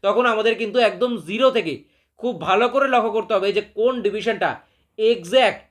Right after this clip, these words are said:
একদম কনসাইড করছে মেইন স্কেলের সাথে, ভার্নিয়ার স্কেলের কোন ডিভিশনটা একদম এক্স্যাক্ট কনসাইড করছে মেইন স্কেলের ডিভিশনের সাথে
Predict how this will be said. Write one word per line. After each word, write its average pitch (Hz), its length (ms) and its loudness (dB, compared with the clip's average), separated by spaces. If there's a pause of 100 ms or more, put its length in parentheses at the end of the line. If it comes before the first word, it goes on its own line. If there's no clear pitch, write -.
(240)
একদম 190 360 -2 (400)
কনসাইড 208 460 0 (100)
করছে 214 240 2 (460)
মেইন 208 240 2
স্কেলের 180 300 -4
সাথে, 165 160 -6 (100)
ভার্নিয়ার 233 340 0
স্কেলের 247 240 -2 (100)
কোন 233 100 4 (100)
ডিভিশনটা 240 440 -2
একদম 208 260 0
এক্স্যাক্ট 220 320 -2 (360)
কনসাইড 202 480 -2
করছে 233 200 0 (180)
মেইন 196 240 0
স্কেলের 202 260 -4
ডিভিশনের 170 440 -4
সাথে 139 180 -8